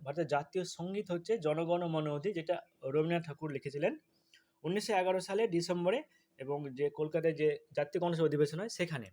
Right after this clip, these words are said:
এবং উনিশশো পঞ্চাশ সালে চব্বিশে জানুয়ারি ভারতে সংবিধানে কার্যকারী হয়েছিল যে ভারতের জাতীয় সঙ্গীত, সেটা হচ্ছে রবীন্দ্রনাথ ঠাকুরের লেখা। এবার আমরা দেখব জাতীয় স্রোত বা জাতীয় গীত। জাতীয়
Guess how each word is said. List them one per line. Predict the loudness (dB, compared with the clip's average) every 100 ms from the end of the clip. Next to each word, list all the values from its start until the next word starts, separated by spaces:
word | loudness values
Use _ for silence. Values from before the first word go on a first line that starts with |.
| _ _ _
এবং | -4 -2
উনিশশো | -2 -4 -4
পঞ্চাশ | -4 -4 -6
সালে | -4 -4 -4
চব্বিশে | -2 -2 0
জানুয়ারি | 0 0
ভারতে | -2 -6 -2 -2 -2 -6 _ _
সংবিধানে | -8 -6 -4 -4 -4
কার্যকারী | 0 0 0 0 0
হয়েছিল | 0 -6 -2 -2 -2 -6 -14
যে | -8 -8
ভারতের | -8 -8 -6 0
জাতীয় | -2 -2 -10
সঙ্গীত, | -8 -10 -10 -12 _ _ _
সেটা | -10 -6 -6 -8
হচ্ছে | -8 -8 -8 -12 _ _ _ _ _ _
রবীন্দ্রনাথ | -6 -2 -2
ঠাকুরের | -2 0 2
লেখা। | 0 -6 -4
এবার | 0 0
আমরা | 0 -2 -2
দেখব | -2 -4 -4 _ _ _ -12 -2
জাতীয় | -2 2 2 2 -2
স্রোত | -4 -2 0 0 -8 -14
বা | -6 -4 -6 -4
জাতীয় | 0 0 2 0 2
গীত। | -4 -8 _ _ _ _ _
জাতীয় | 0 0 2 0